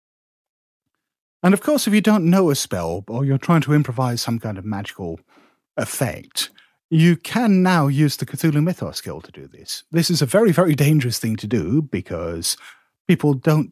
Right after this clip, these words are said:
tend to have a lot of Cthulhu Mythos skill. And again, like other skills, you can push it, and if you push it and it goes wrong,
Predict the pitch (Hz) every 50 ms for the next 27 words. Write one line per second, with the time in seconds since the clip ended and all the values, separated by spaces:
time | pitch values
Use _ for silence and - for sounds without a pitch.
0 | _ - - 160 147 139 - - - - - 202 180 139 107 - - - - 78
1 | 80 82 87 - - 90 85 - 92 - 80 78 82 78 80 82 - - 76 80
2 | - - - - - - - - _ _ _ _ _ _ _ _ _ _ - 165
3 | 165 165 160 160 156 143 - - _ _ - 170 160 156 214 214 226 226 214 170
4 | 147 143 - 170 143 143 135 - - 160 165 160 143 - - - 120 113 107 -
5 | 147 131 - 151 151 143 - - - - 101 92 92 92 92 - - - 117 110
6 | - 127 113 - - 143 - - 165 156 - - 107 95 90 - 101 95 92 90
7 | - 92 95 104 113 113 120 123 120 110